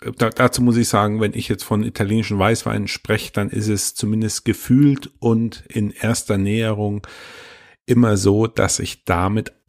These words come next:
eigentlich Südtirol ausschließe, zumindest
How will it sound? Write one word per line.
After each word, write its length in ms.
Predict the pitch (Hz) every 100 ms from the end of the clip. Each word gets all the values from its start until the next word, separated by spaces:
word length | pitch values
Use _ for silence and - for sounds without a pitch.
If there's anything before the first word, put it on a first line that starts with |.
| _
eigentlich 760 | - 92 104 107 98 95 - -
Südtirol 840 | - 120 120 110 95 95 95 85 - _ _ _ _ -
ausschließe, 760 | - 101 - 120 117 120 120 -
zumindest 1000 | - 104 104 104 104 98 - - -